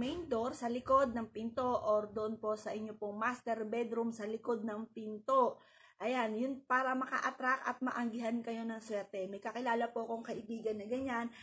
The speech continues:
ay ganyan-ganyan din po ang ginagawa. Alam niya po yung mga ganong sitwasyon, yung mga ganong ritual.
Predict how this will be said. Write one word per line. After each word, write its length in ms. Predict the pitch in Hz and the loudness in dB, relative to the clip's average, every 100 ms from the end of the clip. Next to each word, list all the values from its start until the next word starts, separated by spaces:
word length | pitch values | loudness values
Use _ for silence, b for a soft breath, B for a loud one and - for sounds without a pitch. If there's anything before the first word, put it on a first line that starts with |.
| B B - | B B -2
ay 160 | 240 | 2
ganyan-ganyan 640 | 247 240 247 226 247 247 226 | 4 4 4 4 2 2 2
din 240 | 233 233 | 0 2
po 80 | 226 | 2
ang 160 | 220 | 2
ginagawa. 560 | 226 233 208 202 208 196 240 | 0 0 -2 2 2 2 0
Alam 320 | 262 285 277 | 0 0 0
niya 160 | 269 269 | -2 0
po 160 | 247 | 0
yung 320 | 247 240 233 | 2 0 -2
mga 320 | 226 220 208 202 | -2 0 0 0
ganong 160 | 208 | -2
sitwasyon, 720 | 208 190 196 202 240 208 190 | -6 -6 -6 0 2 2 0
yung 80 | 196 | -6
mga 140 | 202 202 | -4 -2
ganong 320 | 202 202 190 | -4 -4 -8
ritual. 560 | 190 190 226 214 190 | -8 -2 4 4 4